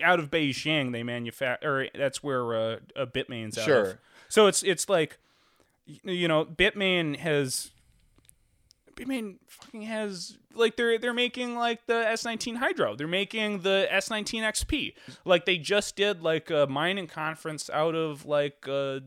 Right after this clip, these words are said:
Speaker 1: Dubai, Saudi Arabia, not, like, in the last couple of months ago, like, the company. So it's like, it's,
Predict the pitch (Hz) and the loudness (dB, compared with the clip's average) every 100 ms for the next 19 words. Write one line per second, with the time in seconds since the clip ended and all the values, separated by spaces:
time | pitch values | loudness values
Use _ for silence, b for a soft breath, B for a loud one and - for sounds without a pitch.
0 | 139 135 135 143 151 - 139 156 143 139 | -14 -8 -2 0 0 -2 0 0 -2 -4
1 | 160 165 143 117 120 - 135 135 135 139 | -4 -4 -4 -4 -4 -6 -6 -6 -8 -8
2 | - 139 135 131 151 - 131 104 95 117 | -6 -8 -6 -8 -8 -8 -6 -6 -4 -6
3 | - - 143 - - - 156 147 196 180 | -8 -12 -12 -12 -18 -8 -6 -2 0 0
4 | - B B 269 294 | -4 B B -6 -4